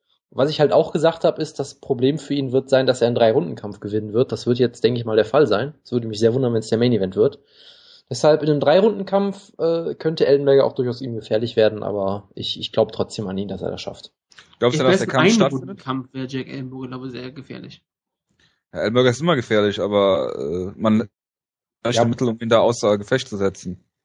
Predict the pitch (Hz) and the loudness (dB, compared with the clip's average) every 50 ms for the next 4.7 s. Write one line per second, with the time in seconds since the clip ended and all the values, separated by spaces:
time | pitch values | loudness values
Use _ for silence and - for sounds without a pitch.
0 | _ _ - 113 113 117 110 110 104 - 104 104 110 113 110 98 98 98 104 104 | _ _ 0 2 2 4 2 2 2 2 4 4 4 4 2 2 2 2 4 4
1 | 101 98 98 95 92 92 - - 110 101 107 120 120 123 117 117 120 110 107 117 | 2 2 0 0 0 -2 -4 -2 0 0 0 0 0 -2 0 0 0 2 2 2
2 | 117 131 135 131 117 120 123 123 120 - - 117 101 98 - - 110 107 101 - | 2 4 2 2 2 0 -2 -2 -2 -4 -10 -10 -10 -12 -12 -10 -8 -8 -8 -6
3 | - 120 120 120 - 117 113 107 107 104 - 110 104 104 98 - - 92 - 95 | -4 -6 -6 -4 -4 -4 -2 -2 -4 -4 -4 -4 -2 -2 -4 -4 -10 -10 -10 -8
4 | - - 98 98 98 - - - 92 92 98 - 95 - | -6 -4 -4 -4 -4 -6 -8 -12 -10 -10 -10 -12 -14 -16